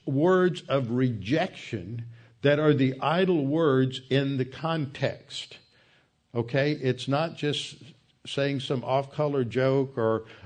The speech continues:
or hitting your thumb with a hammer and saying some, uh, profanity or whatever else it might be. That is not the context of this passage. It is talking about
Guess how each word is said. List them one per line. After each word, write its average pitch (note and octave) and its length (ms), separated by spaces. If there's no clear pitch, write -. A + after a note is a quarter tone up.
or A2 400
hitting D3+ 320
your A#2+ 300
thumb C#3+ 300
with A#2 180
a G2+ 60
hammer C#3 540
and G2+ 120
saying C3 460
some, G#2+ 380
uh, G#2 220
profanity C3 880
or A#2 160
whatever A#2+ 580
else D3 300
it A2 100
might A2 260
be. A2+ 180
That B2+ 280
is A2+ 260
not C#3+ 360
the C#3+ 80
context D3 800
of G#2 80
this A2+ 160
passage. C3+ 600
It A2+ 140
is A2 180
talking D3+ 580
about A2+ 500